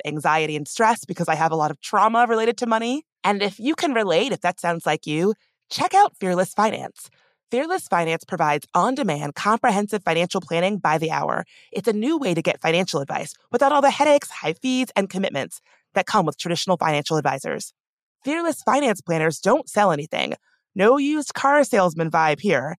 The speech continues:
And that means no concerns about being sold something just for the commission that it earns a rep. Their planners meet you where you are on your financial journey.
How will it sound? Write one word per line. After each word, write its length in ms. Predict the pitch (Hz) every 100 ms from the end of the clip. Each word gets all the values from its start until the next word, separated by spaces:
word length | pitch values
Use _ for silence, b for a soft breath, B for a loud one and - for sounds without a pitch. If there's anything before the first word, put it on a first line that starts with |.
| -
And 140 | 196
that 180 | 269 349
means 300 | 160 147 151 -
no 260 | 170 214
concerns 580 | 320 302 311 208 151 151
about 220 | 170 165
being 200 | - 170
sold 340 | 151 - 220 220
something 420 | 247 247 254 254 160
just 260 | 202 233
for 80 | 302
the 80 | 262
commission 460 | - 202 175 139
that 120 | 139 156
it 80 | -
earns 220 | 170 170
a 80 | 170
rep. 200 | 139 - - _ _ -
Their 160 | 294
planners 400 | 427 359 330 311
meet 160 | 208 226
you 100 | 247
where 140 | 220
you 160 | 220 214
are 240 | 233 175
on 100 | 135
your 120 | 147 156
financial 380 | 165 170 180
journey. 360 | 165 170 - -